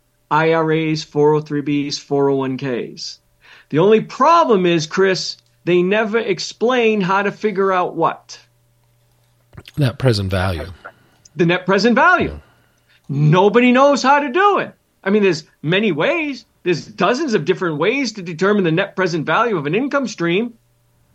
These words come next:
Speaker 1: They didn't say which one, or which ones, plural, they're going to allow. So there's so much uncertainty.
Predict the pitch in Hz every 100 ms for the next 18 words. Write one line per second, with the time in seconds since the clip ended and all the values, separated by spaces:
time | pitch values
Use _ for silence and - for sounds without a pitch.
0 | _ 190 196 214 240 208 - 262 285 165
1 | 170 214 147 120 202 226 214 240 - _
2 | _ _ _ - - - 156 143 139 190
3 | 120 131 214 208 175 - 175 285 247 165
4 | 196 _ _ _ _ _ - 131 202 190
5 | 214 214 220 240 247 320 339 156 _ _
6 | _ _ _ _ - - 208 190 175 -
7 | 196 220 233 226 233 226 233 294 339 285
8 | 170 123